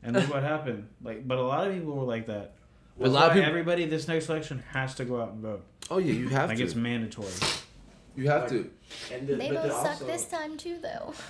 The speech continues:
Speaker 3: Yeah, I mean, the thing with the last election was, like, everybody, like, either nobody voted or the vote was so divided between people wanting to still write in, like, Bernie Sanders or vote between Hillary.
Speaker 2: I mean,
Speaker 1: And
Speaker 2: you
Speaker 1: that's
Speaker 2: could
Speaker 1: the thing.
Speaker 3: It's like
Speaker 1: You can
Speaker 2: but
Speaker 1: still do a write-in.
Speaker 2: Yeah, you can
Speaker 1: And
Speaker 2: still
Speaker 1: if
Speaker 2: write
Speaker 1: that
Speaker 2: in
Speaker 1: per-,
Speaker 2: Bernie Sa-
Speaker 1: and if the write-in
Speaker 3: Well,
Speaker 1: gets
Speaker 3: Bernie's on the ballot.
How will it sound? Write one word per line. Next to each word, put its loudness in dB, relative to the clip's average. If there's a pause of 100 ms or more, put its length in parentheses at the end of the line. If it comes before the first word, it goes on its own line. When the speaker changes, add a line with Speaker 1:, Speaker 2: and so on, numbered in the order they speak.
(120)
Speaker 3:
Yeah, -2
I -4
mean, -2 (720)
the -2
thing -4
with -4
the -2
last -2
election -6
was, -10
like, -6
everybody, -6
like, -6
either -6
nobody -4
voted -4
or -6
the -8
vote -6
was -10
so -8
divided 2
between -8
people -6
wanting -10
to -14
still -10
write -8
in, -10
like, -10
Bernie -8
Sanders -8
or -12
vote -10
between -12
Hillary. -8
Speaker 2:
I 4
mean, 6
Speaker 1:
And 12
Speaker 2:
you 10
Speaker 1:
that's 10
Speaker 2:
could 4
Speaker 1:
the -2
thing. 4
Speaker 3:
It's -4
like -2
Speaker 1:
You 2
can 2
Speaker 2:
but 12
Speaker 1:
still 2
do 2
a 2
write-in. 0
Speaker 2:
Yeah, 8
you 6
can 8
Speaker 1:
And 4
Speaker 2:
still 8
Speaker 1:
if 8
Speaker 2:
write 8
Speaker 1:
that 10
Speaker 2:
in 4
Speaker 1:
per-, 8
Speaker 2:
Bernie 4
Sa- -4
Speaker 1:
and 2
if 2
the 0
write-in 2
Speaker 3:
Well, 0
Speaker 1:
gets 4
Speaker 3:
Bernie's 0
on -2
the -6
ballot. -6